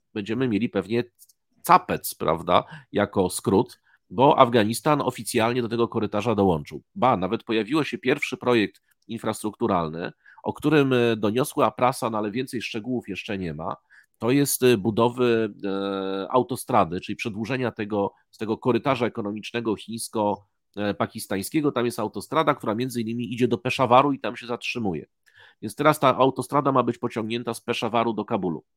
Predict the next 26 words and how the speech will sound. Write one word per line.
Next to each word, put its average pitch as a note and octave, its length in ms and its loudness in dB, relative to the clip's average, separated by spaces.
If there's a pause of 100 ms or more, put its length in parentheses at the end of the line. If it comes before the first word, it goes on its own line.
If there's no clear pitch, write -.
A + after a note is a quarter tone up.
(1080)
Jeżeli A#2 320 2
to A#2 100 -4
powstanie, A#2 580 -2 (280)
to A2+ 100 -8
rzeczywiście A2+ 480 -4
będzie A2+ 340 -2
bardzo A2+ 420 0
już G2+ 240 -4
znaczna G#2+ 720 -4 (360)
zmiana, G#2+ 840 -2 (280)
jeśli A#2 280 -6
chodzi B2+ 420 -2
o A2+ 400 2 (180)
zdolności G#2+ 720 -4
transportowe, A2 800 -4
a G2 80 0
w F2+ 60 -8
związku G#2+ 320 -8
z - 60 -18
tym A#2 140 -10
zdolności G2 540 -6
również G2+ 380 -8
do F#2+ 120 -8
handlu. F2+ 560 -4 (460)
E, G#2+ 260 0
no, C3 260 6